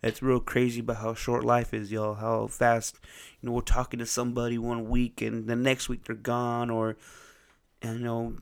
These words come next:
you, that's why we gotta, you know, we gotta tell people, "I love you." I'm, I'm a big believer in that. I tell my friends, "I love you." I tell my family, "I love you." All times, whenever I can, I'm gonna tell you, "I love you," especially if I have love for <laughs> you, you know?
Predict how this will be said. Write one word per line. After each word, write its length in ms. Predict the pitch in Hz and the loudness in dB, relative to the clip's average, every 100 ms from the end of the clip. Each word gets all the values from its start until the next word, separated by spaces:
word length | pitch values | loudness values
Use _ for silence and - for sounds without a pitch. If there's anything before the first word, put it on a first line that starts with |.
| - | -10
you, 160 | 117 - - - | -10 -12 -20 -8
that's 240 | 120 117 | -6 2
why 120 | 131 | 4
we 140 | 123 120 | 4 2
gotta, 340 | 123 120 117 - | 2 2 0 -4
you 100 | 123 | -4
know, 120 | 120 | -2
we 120 | 120 | 0
gotta 220 | 123 123 | 4 4
tell 180 | 123 120 | 4 2
people, 480 | 117 127 - 131 123 - - _ _ _ | 4 6 8 8 6 -8 -18 _ _ _
"I 100 | - | -2
love 300 | 117 143 143 | 8 8 8
you." 240 | 110 101 104 - - - | 4 0 -4 -12 -16 -8
I'm, 240 | 117 113 | -8 -6
I'm 140 | - 107 | -8 -4
a 40 | |
big 220 | 110 127 | 0 2
believer 320 | 120 127 143 113 | 2 0 0 -2
in 80 | |
that. 60 | 101 | -4
I 40 | |
tell 160 | - 120 | -6 -4
my 60 | 113 | -6
friends, 300 | - 120 113 | -2 -2 0
"I 40 | |
love 260 | 107 123 113 | 2 2 0
you." 120 | 104 | -4
I 20 | |
tell 140 | 120 | -4
my 80 | 113 | -8
family, 420 | - - 113 107 | -4 0 0 -2
"I 40 | 98 | -4
love 280 | 104 127 110 | 0 0 0
you." 200 | 104 - - - - - | -2 -4 -12 -18 -20 0
All 180 | 127 139 | 4 4
times, 440 | - 151 123 107 | 6 6 6 2
whenever 380 | 113 120 147 143 | 0 4 4 4
I 100 | 117 | 2
can, 320 | - - 160 | 0 -4 -2
I'm 100 | 117 | -2
gonna 200 | 110 - | -2 -6
tell 240 | - - 120 | -6 -2 0
you, 180 | 110 98 | 2 0
"I 60 | |
love 340 | - - 143 127 | -2 -2 -2 -2
you," 180 | - - - - - _ - | -6 -8 -16 -20 -20 _ -16
especially 380 | - 160 165 139 | -4 -2 0 -2
if 80 | 113 | -2
I 60 | |
have 200 | 117 120 | -2 -2
love 240 | 110 156 180 | 2 2 2
for 100 | 104 | 2
<laughs> 20 | |
you, 180 | 117 123 | 2 2
you 180 | 117 120 | 0 -2
know? 300 | 139 170 175 | 0 2 2